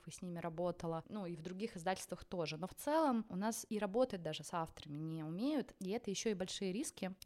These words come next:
потому что, когда ты переводишь западный проект, у тебя есть маркетинговая история этого проекта. Ты знаешь, что там эта книга в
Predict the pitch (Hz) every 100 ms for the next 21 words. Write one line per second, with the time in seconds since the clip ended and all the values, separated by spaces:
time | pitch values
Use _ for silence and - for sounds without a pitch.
0 | - 170 165 214 - 196 175 - 180 190
1 | 220 202 214 202 190 214 185 175 - 170
2 | 202 208 175 165 - 180 226 392 - -
3 | - 190 - 254 214 - - 196 - -
4 | 175 165 175 - - 190 175 170 156 -
5 | 160 151 - - 208 220 208 175 175 196
6 | 311 330 - - 185 170 165 156 254 226
7 | - 180 180 175 175 165 160 160 175 165